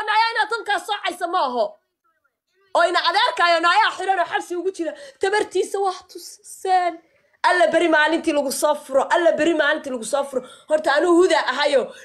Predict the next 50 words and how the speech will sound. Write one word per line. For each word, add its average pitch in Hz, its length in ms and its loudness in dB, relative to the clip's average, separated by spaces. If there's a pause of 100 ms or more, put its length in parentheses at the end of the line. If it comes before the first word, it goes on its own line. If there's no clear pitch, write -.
(120)
dhiig 339 400 2
baasoo 370 320 2
saqajaana 320 680 0
igu 320 120 -4
jira, 302 200 -8
kuma 302 200 -6
soo 269 280 -6
caynayo, 254 340 2
laakiin 254 500 2 (520)
remember 302 360 0
waa 262 120 2
la 262 60 0
isku 392 200 -2
kaa 254 140 -2
soo 220 180 -6
dul 202 160 -8
saaraya, 202 460 -8
meesha 233 300 -6
joogto 208 280 -10
waxa 196 180 -8
ku 262 60 -8
hadlaysay. 185 480 -4 (320)
Dad 294 160 2
Soomaali 254 440 2
oo 247 40 4
faraha 311 280 0
ka 254 100 -4
fudud 233 340 -6
baa 214 160 0
jooga, 196 220 -2
faraha. 262 420 -4 (360)
Waxa 262 260 0
ku 403 60 2
hadlaysay, 262 580 0 (240)
waa 269 160 2
la 277 60 4
isku 349 180 -2
kaa, 247 140 0
saasaa 302 320 -2
la 220 60 0
isku 247 240 -8
kaa 208 140 -10
soo 190 160 -10
dul 196 160 -12
saaraya. 208 320 0 (440)
Adeerkeeda 392 520 4
oo 294 100 2
xiran 349 240 4
oo 294 100 4
boqollaa, 311 440 -2